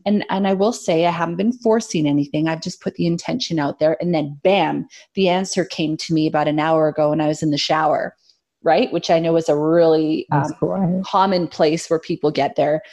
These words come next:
Speaker 1: their aha moments or their answers. And so I think that,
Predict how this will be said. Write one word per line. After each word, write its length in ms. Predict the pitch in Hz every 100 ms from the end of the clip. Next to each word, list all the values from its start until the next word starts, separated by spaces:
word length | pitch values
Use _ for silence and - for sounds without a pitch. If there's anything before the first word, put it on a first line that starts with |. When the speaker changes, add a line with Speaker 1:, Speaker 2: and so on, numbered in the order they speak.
| - -
Speaker 1:
their 200 | 165 -
aha 300 | 165 151 170
moments 380 | 160 160 160 143
or 140 | 147 143
their 200 | 135 -
answers. 640 | 147 151 139 123 180 180
And 240 | - 170 165
so 420 | 196 175 165 - _ _ _ _ _ - -
I 40 |
think 240 | 190 196 190
that, 220 | 180 175